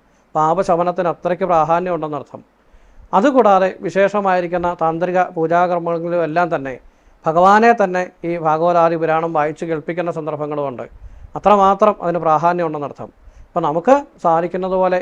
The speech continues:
ഈ നാമജപങ്ങളും പാരായണങ്ങളും ഒക്കെ നടക്കുമ്പോൾ അതിലൂടെ നമ്മുടെ പാപങ്ങളും ദോഷങ്ങളും എല്ലാം മാറും. ഇഹത്തിലേക്കും പരത്തിലേക്കും എല്ലാം ഒരേപോലെ ഗുണകരമാണ് ഈ ഒരു പ്രാർത്ഥനകൾ. നമ്മുടെ ഭൗതികപരമായ പല സാഹചര്യങ്ങളുണ്ട്. നമുക്കൊക്കെ ധാരാളം മോഹങ്ങളുണ്ട്, സാമ്പത്തികപരമായിട്ട്,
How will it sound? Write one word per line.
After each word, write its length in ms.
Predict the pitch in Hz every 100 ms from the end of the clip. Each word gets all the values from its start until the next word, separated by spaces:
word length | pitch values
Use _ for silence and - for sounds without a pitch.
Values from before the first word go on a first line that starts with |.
| 175
ഈ 40 |
നാമജപങ്ങളും 720 | 170 151 160 170 165 170 170 170 -
പാരായണങ്ങളും 500 | 156 156 160 160 165
ഒക്കെ 100 | 156 156
നടക്കുമ്പോൾ 440 | 139 143 160 170 254 _ - - _
അതിലൂടെ 480 | 147 151 208 226 190 180 -
നമ്മുടെ 220 | 156 160 165
പാപങ്ങളും 440 | 147 143 170 180 185
ദോഷങ്ങളും 400 | 170 156 165 160
എല്ലാം 200 | 147 160 170
മാറും. 260 | 147 147 151 - _ _ _ _ _ -
ഇഹത്തിലേക്കും 540 | 135 190 202 202 202 196
പരത്തിലേക്കും 480 | 185 180 190 190 196
എല്ലാം 180 | 190 208 -
ഒരേപോലെ 480 | 165 165 196 202 208
ഗുണകരമാണ് 560 | 190 180 190 196 175 165 165
ഈ 20 | 156
ഒരു 80 | 156 147
പ്രാർത്ഥനകൾ. 460 | 147 - 147 123 110 - _ _ _ -
നമ്മുടെ 200 | 165 196 196 175
ഭൗതികപരമായ 840 | 175 185 202 233 240 233 202 190 185
പല 100 | 180 180
സാഹചര്യങ്ങളുണ്ട്. 640 | 175 165 175 170 160 135 135
നമുക്കൊക്കെ 360 | 160 165 175 185 180 _
ധാരാളം 400 | 160 170 180 185 170
മോഹങ്ങളുണ്ട്, 540 | 165 185 196 175 135 127 _ _ _ _ _ _
സാമ്പത്തികപരമായിട്ട്, 1000 | 165 165 165 170 165 160 156 151 151 151